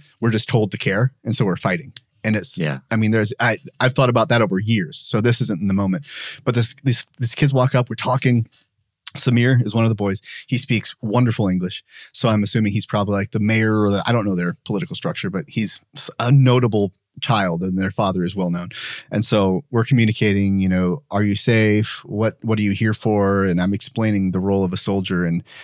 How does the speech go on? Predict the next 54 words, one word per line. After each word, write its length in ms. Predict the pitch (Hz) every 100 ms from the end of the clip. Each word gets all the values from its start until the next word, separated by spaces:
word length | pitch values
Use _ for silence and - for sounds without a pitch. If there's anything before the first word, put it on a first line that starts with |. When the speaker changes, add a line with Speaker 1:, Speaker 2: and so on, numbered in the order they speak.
| -
Speaker 1:
and 120 | 101
how 180 | 104 101
we 180 | 98 104
aren't 180 | 104 98
here 140 | 107
to 100 | 92
hurt 200 | 104 95
you. 280 | 87 87 - - - - _ -
Because 460 | - - 107 95 -
if 140 | -
you 80 | 110
see 160 | - 107
us 160 | -
in 80 | 92
uniform, 540 | 101 113 - 131 147 147 - _ _ _ _ _ _
you 100 | 104
can 300 | 110 95 98
know 120 | 110
that 120 | 98
you're 100 | 82
safe 320 | - 98 101
as 80 | 107
long 120 | 101 98
as 60 |
you 60 | 95
don't 120 | 87
approach, 480 | 87 139 110 - -
you're 140 | - 92
good. 380 | - 120 92 - - - -
Speaker 2:
Mm-hmm. 260 | 87 71
Speaker 1:
But 260 | - 95 82 _ _ _ _ _
if 340 | 110 101 - - _
we 180 | 110 123
can't 280 | - 104 -
tell 160 | 117
who 120 | 107
the 140 | 113 92
enemy 320 | 107 101 82
is, 180 | 90 -
we 140 | 101
have 160 | 98 95
no 220 | 101 98
ability 360 | 92 95 90 90
to 80 |
feel 220 | - 120 104
safe. 300 | - 82 -
So 100 | 104
that's 220 | 95 -
why 80 | 95
we're 120 | 90
really, 380 | 92 104 90 95 - _
like, 160 | - -
standoffish. 680 | - 101 92 101 - - - - - - _
And 420 | - 107 101 95